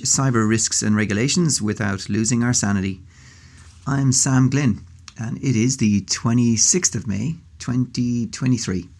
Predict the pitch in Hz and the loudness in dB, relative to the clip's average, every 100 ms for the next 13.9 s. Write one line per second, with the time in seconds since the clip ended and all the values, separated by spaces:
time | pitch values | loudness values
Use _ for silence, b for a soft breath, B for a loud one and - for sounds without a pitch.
0 | B B B B B B 123 117 113 113 | B B B B B B -2 0 2 0
1 | 107 165 156 131 127 - 123 123 120 104 | 0 0 4 4 2 0 2 4 4 2
2 | 101 107 101 117 90 98 90 87 - - | 2 0 2 2 4 2 0 -2 -4 -2
3 | - 104 104 - - 117 110 113 147 - | 0 0 -2 -4 -12 -10 -4 0 -2 -4
4 | - - 135 131 135 139 - 131 123 - | -8 -4 -4 0 0 0 -2 0 -2 -4
5 | - - - - - - B B B B | -8 -12 -20 -20 -20 -20 B B B B
6 | B 120 131 139 117 104 120 113 135 - | B 0 2 2 2 2 2 2 2 -2
7 | - B B B B 120 123 151 135 113 | -6 B B B B 0 2 4 4 4
8 | 107 101 - 107 151 156 117 104 98 - | 2 0 -2 -2 -2 -2 0 0 0 2
9 | 120 123 110 - - - 117 131 123 120 | 2 2 0 -4 -8 0 0 2 0 2
10 | 113 123 120 95 - B B B B B | 0 0 0 0 -6 B B B B B
11 | 110 107 107 110 - 110 104 98 117 113 | -2 2 2 2 0 0 0 0 0 2
12 | 107 104 110 104 104 - 98 95 101 - | 2 2 2 2 0 0 0 0 0 0
13 | 98 92 - 92 123 127 117 - - | 0 -2 -4 -2 0 2 2 2 0